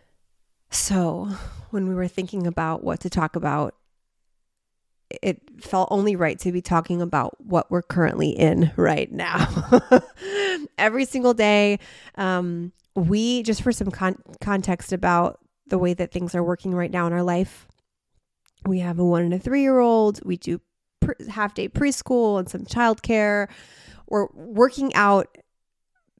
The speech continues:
pockets of time in which we can build our schedule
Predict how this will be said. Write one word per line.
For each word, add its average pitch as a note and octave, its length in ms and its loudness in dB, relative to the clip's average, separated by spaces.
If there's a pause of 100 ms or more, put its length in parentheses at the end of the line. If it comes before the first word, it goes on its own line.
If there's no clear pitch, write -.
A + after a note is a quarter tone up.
(160)
pockets C4 500 4
of A#3+ 160 0
time A#3 460 4
in G3 180 2
which G3 220 -2
we F#3+ 160 -2
can F3+ 420 -2 (220)
build F#3 320 2
our F#3 160 0
schedule F3+ 800 0